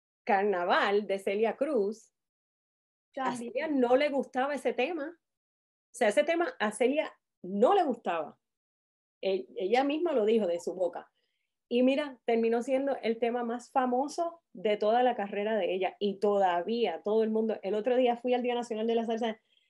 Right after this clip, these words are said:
Speaker 1: en Orlando y Víctor Manuel estaba cantando. Entonces, uno nunca sabe. Tú no sabes qué tema es el que le va a gustar a la gente. You, you never know.
Speaker 2: Y esas son fusiones, o sea, las fusiones no son malas todo el tiempo.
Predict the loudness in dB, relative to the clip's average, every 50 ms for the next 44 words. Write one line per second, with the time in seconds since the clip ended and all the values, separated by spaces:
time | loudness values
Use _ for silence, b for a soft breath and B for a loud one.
0 | _ _ _ _ _ -2 0 2 2 2 2 0 -2 -2 0 2 2 2 2 0
1 | -2 -2 0 0 0 -2 -4 _ _ _ _ _ _ _ _ _ -2 -2 0 0
2 | 0 0 -2 -2 -2 -2 -2 -2 0 0 -2 -2 0 -2 -2 0 0 0 0 0
3 | -2 -6 -8 -8 -10 -12 -12 -14 -16 -16 _ _ _ _ _ _ _ _ -6 -4
4 | -2 0 0 0 0 -2 -4 -6 -6 b b b b b b b _ _ _ _
5 | _ _ _ _ _ _ -4 -2 -2 0 0 -2 -2 -2 -2 -2 -4 -4 -4 -8
6 | -6 -6 -4 -6 -6 -8 -10 _ _ _ _ _ _ -6 -4 -4 -4 -4 -4 -4
7 | -2 -2 -2 -2 -2 -2 0 0 0 -2 -2 -2 -2 -4 -4 -2 -2 -2 0 0
8 | 0 0 0 0 -2 -2 -2 -2 0 0 0 -2 -2 -6 -8 -8 -8 -10 -8 -4
9 | -2 -2 -2 -2 -2 -2 -2 0 2 2 2 2 2 0 0 0 -2 -4 -8 _
10 | _ _ _ _ _ _ _ -8 -6 -4 -4 -4 -2 -4 -4 -4 -4 -6 -6 -6
11 | -6 -6 -6 -6 -8 -10 -10 -8 -8 -8 -6 -8 -8 -8 -10 -10 -10 -8 -6 -6
12 | -4 -4 -2 -2 -2 -2 -2 -4 -6 -10 -16 -16 -16 -16 -14 -14 -12 -12 -10 -8
13 | -8 -8 -10 -10 -10 -10 -8 -8 -8 -10 -10 -12 -12 -10 -10 -10 -10 -10 -12 -12
14 | -12 -14 -14 -18 _ _ -16 -14 -12 -12 -12 -12 -14 -18 _ -18 -18 -16 -18 -18
15 | -20